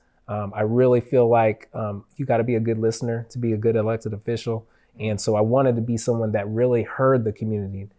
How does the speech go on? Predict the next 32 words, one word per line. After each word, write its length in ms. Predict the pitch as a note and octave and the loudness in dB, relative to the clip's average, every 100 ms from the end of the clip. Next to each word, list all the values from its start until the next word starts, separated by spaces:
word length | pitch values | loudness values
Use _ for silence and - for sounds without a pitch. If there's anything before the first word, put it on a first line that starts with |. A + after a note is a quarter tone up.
| _ A2 | _ -6
and 180 | G#2+ | -2
really 360 | G#2+ C3 B2 A2 - - | 2 4 4 0 -8 -4
experienced 760 | A2+ - - C3+ C3 B2+ A#2 - | -4 -4 0 2 4 4 2 -2
and 120 | A#2 | -4
was 100 | G#2+ | -4
proximate 640 | - C3 D3 - A#2 A2+ - | -4 -2 -2 -2 -4 -6 -6
to 200 | B2+ A2+ | -4 -2
the 120 | F#2+ | -4
pain 400 | - C3+ C3+ B2+ | -8 -4 -2 0
of 100 | A2 | -2
the 80 | G2 | -4
community, 540 | - G2+ F#2+ F#2 F#2 _ _ - | -8 -8 -8 -10 -14 _ _ -10
because 260 | A#2 A#2 A2+ | -2 2 2
it's 160 | A2+ | 0
a 60 | A#2 | -2
community 500 | - A#2+ B2 A#2+ A2 | -2 -2 0 2 2
I 80 | A2 | 2
grew 260 | A2 B2+ | 2 2
up 140 | C#3 D3 | 2 0
in 180 | C#3+ | -6
and 120 | A2 G2+ | -6 -6
I 80 | |
know 240 | G#2 A2 A#2 | 0 2 2
very 240 | A#2 A2+ | 2 0
well. 420 | G#2 A2 D3 E3+ _ _ _ - | 2 2 0 -2 _ _ _ -6
And 140 | A2+ | 0
so 100 | A2+ | 2
that's 240 | A#2 D3 | 2 0
kinda 240 | - D#3 B2 | 0 2 4
what 260 | A#2 A#2 | 2 0
was, 160 | A#2+ A2+ | -2 -2
like, 360 | A#2 G#2+ - | 0 0 -2